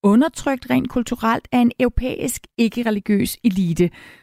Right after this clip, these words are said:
Og det er en konflikt, der forbliver uafklaret, og som betyder, at der sker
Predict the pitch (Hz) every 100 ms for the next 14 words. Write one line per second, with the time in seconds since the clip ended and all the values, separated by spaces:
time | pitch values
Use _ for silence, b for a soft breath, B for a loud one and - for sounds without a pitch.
0 | B 220 285 311 294 254 233 262 247 294
1 | 208 208 - 311 - - 233 214 - -
2 | - - - 208 - 208 220 254 - 107
3 | 104 - 208 202 202 - 254